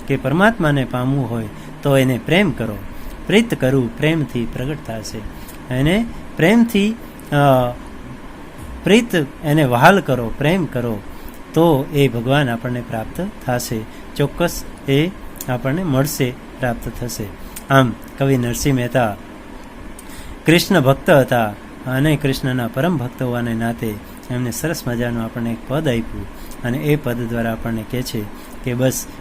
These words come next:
ભગવાનને પ્રેમથી ચાહો, પ્રે-, વહાલથી એની ભક્તિ કરો,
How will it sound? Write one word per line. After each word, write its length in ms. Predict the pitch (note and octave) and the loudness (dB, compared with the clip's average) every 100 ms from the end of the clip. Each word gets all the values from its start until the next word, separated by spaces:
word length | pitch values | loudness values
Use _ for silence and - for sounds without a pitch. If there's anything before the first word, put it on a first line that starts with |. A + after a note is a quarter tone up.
| - | -6
ભગવાનને 420 | A#2 C3 C#3+ C#3 | 0 2 4 2
પ્રેમથી 520 | A#2 C3+ D#3 G3 E3 B2 | 0 0 2 2 0 0
ચાહો, 420 | B2+ B2 B2 G#2 F#2+ - - - - | 0 0 0 -4 -8 -14 -14 -10 -2
પ્રે-, 220 | D3 E3+ | 0 0
વહાલથી 840 | B2+ A#2+ C#3 F#3 - - D3+ C3+ - - - | 0 4 4 4 0 -4 -2 -2 -6 -14 -6
એની 240 | C3+ C#3 B2+ | 2 4 4
ભક્તિ 380 | C3 - D3+ - | 2 2 2 2
કરો, 300 | A#2+ G#2+ | 0 -2